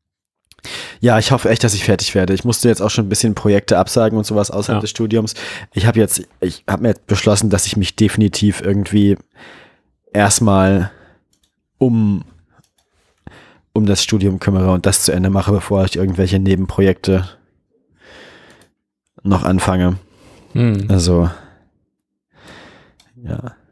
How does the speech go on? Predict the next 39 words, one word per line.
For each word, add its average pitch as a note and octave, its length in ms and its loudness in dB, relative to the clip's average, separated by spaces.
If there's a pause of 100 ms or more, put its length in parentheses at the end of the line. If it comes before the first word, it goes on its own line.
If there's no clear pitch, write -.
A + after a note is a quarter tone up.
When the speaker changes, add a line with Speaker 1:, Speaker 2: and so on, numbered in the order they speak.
(380)
Speaker 1:
Also F#2 220 2
das F2 140 0
bleibt - 240 0
jetzt - 120 -2
erstmal E2+ 300 -2
bei D#2+ 480 -2
Studium A2 640 2
und F#2+ 220 -2
Konzentration G2+ 580 0
aufs F#2 160 0
Studium G2 320 2
und F#2+ 160 0
auf E2+ 140 -2
meine F#2 180 2
Beziehung, A#2 460 0
weil G#2 120 2
die F#2 80 -4
ist F#2 120 -2
mir F#2 100 2
auch F2 80 0
sehr F#2+ 240 -2
wichtig. - 280 -10
Das F2 120 -6
sind G2 140 -4
die G2 80 -2
beiden F#2 300 0
wichtigsten F#2 360 -4
Sachen G#2 240 0
gerade D3+ 240 0
und D3+ 140 -6
deswegen C3 300 -2
werde A#2+ 120 4
ich - 80 -2
mich A#2 160 -4
auf - 80 -6
die - 80 -4
jetzt A2 180 2
konzentrieren G2+ 600 -2
und F#2+ 180 -6